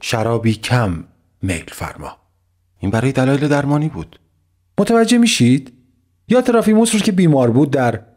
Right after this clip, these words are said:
افسوس گذاشته و اونجا رو ترک می‌کنه. این رسول هست. این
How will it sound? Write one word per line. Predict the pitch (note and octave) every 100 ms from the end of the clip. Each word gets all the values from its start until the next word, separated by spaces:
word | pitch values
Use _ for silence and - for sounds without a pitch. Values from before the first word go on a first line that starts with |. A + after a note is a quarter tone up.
| _ _ -
افسوس | A2 B2 - F3+ -
گذاشته | F3+ C#3 A#2 - A2
و | G2
اونجا | G#2 A#2 A#2
رو | C#3
ترک | D#3 D#3+ D#3+ -
می‌کنه. | G2+ - D#2+ -
این | A2+
رسول | C#3+ D#3+ A3
هست. | A#2+ F2+ - - _ -
این | E3+ D#3 C3+ C3